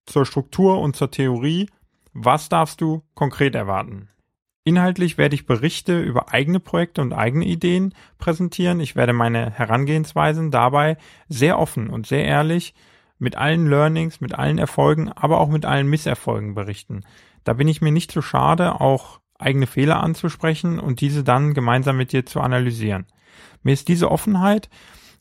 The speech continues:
und, und auch diese Transparenz extrem wichtig, um zu zeigen, dass die Angst vor dem eigenen Misserfolg niemanden daran hindern sollte,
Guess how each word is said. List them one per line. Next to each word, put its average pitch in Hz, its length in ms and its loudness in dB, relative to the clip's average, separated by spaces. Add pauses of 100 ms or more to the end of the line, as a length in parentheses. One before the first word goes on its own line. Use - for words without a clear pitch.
und, 143 300 0
und 143 280 -2
auch 131 100 4
diese 131 240 -2
Transparenz 131 760 0
extrem 120 500 -4
wichtig, 156 420 -2
um 139 140 -4
zu - 140 -10
zeigen, 147 580 2 (220)
dass - 160 -4
die - 180 -12
Angst 180 380 0
vor 123 240 0
dem 120 160 0
eigenen 170 400 2
Misserfolg 165 680 0
niemanden 175 500 2
daran 131 260 0
hindern 156 400 0
sollte, 139 460 0